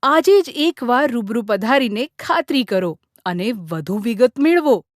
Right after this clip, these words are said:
અને સાથે જ જાણો કે કેમ સારું રિટર્ન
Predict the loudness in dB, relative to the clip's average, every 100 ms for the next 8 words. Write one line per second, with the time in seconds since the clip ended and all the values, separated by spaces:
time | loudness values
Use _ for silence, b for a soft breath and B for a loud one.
0 | _ _ _ b 2 4 2 2 0 2
1 | 2 0 2 2 4 2 2 0 -6 -6
2 | 0 2 2 2 4 4 2 0 -2 0
3 | 2 2